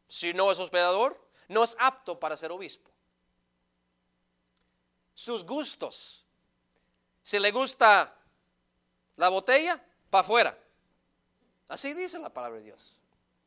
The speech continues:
No amador del vino. Su testimonio. Amador de lo bueno.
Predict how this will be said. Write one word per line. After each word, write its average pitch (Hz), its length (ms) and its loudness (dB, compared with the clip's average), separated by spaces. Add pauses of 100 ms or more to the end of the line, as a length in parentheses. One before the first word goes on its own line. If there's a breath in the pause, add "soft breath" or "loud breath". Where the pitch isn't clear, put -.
(220)
No 151 200 -2
amador 196 280 -2
del 208 140 -10
vino. 302 220 -16 (2500 soft breath)
Su 226 220 -8
testimonio. 240 800 0 (1300)
Amador 165 420 4
de 170 40 -6
lo 208 100 -4
bueno. 311 380 -6